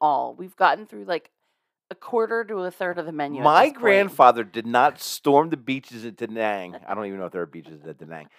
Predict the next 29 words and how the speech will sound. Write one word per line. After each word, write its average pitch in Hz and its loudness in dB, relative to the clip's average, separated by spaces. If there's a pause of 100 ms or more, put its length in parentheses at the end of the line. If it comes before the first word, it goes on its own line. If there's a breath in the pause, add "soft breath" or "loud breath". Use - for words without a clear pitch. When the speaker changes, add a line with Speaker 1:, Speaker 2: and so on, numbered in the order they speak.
(100)
Speaker 1:
Sure. - -10
Speaker 2:
So 165 -10
that 135 4
you 202 -2 (200)
could 135 -6
drink 127 -2
the 117 -16 (100)
enemy's. 120 -2 (200 soft breath)
You 143 -6
know 175 4
what 202 4
we 190 -4
ha-, 135 -8
what 135 2
we 135 -4
used 143 -6
to 131 -6
have 127 0
in - -10
America? 117 -2
This 151 -2
is 180 -8
why 131 6
America's 117 2
going 104 0
off 95 -2
the - -20
fucking 95 -2
rails. 85 -4